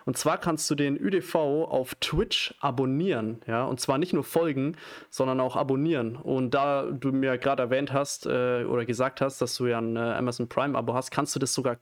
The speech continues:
kostenlos machen. Also ist, äh, auf jeden Fall richtig cool.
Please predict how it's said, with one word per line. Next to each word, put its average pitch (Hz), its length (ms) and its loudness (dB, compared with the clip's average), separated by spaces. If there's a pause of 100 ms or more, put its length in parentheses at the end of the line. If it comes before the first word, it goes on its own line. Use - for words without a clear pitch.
kostenlos 117 640 -2
machen. 117 300 -2 (600)
Also 117 320 0
ist, 120 140 -4
äh, 123 240 2
auf 123 140 -2
jeden 143 140 0
Fall 131 140 2
richtig 151 420 -4
cool. 135 260 2